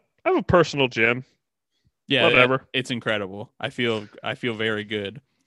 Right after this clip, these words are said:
Speaker 2: Sorry to the haters who did not have gym access. I feel for you 'cause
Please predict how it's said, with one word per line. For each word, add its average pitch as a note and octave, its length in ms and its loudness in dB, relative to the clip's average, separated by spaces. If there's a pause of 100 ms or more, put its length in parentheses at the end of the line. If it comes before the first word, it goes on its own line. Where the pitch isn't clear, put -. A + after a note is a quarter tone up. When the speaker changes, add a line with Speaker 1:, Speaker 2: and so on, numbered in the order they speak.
(560)
Speaker 2:
Sorry C3 340 2
to A#2+ 100 0
the A2 140 0
haters A2+ 540 -4
who A2+ 80 -10
did A2 160 -6
not G#2+ 220 -6
have G#2+ 180 -4
gym G#2+ 180 -6
access. G#2 500 -8
I A2 80 -6
feel A2+ 280 -6
for G#2 160 -12
you G2+ 240 -12
'cause - 380 -16